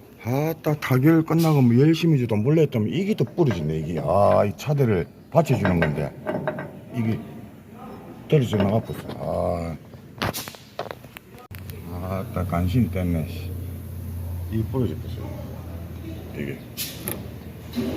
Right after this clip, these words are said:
붙어 있어야 돼. 아. 참, 어찌 하면 돈 벌어볼라 했더만 안 되네.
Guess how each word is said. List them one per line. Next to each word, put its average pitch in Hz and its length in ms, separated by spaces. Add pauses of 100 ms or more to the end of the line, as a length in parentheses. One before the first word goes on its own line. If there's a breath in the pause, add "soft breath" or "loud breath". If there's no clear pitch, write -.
(120)
붙어 127 240
있어야 85 260
돼. 73 80 (1800)
아. - 460 (3750)
참, 110 520
어찌 127 200
하면 113 180
돈 101 140
벌어볼라 117 360
했더만 104 300
안 90 40
되네. 127 240